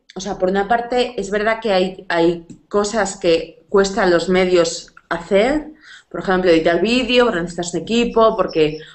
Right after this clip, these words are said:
porque, eh, la, editar un vídeo necesita un tiempo,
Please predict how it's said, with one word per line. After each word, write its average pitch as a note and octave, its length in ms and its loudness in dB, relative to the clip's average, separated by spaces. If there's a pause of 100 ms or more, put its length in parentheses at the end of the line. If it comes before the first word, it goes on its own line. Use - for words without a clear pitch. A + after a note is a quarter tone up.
(100)
porque, F3+ 240 0
eh, F#3 640 -2
la, E3 120 2 (180)
editar E3+ 360 2
un F3+ 120 4
vídeo F#3+ 300 6
necesita D#3+ 280 -4
un D3+ 140 -4
tiempo, A#3 720 0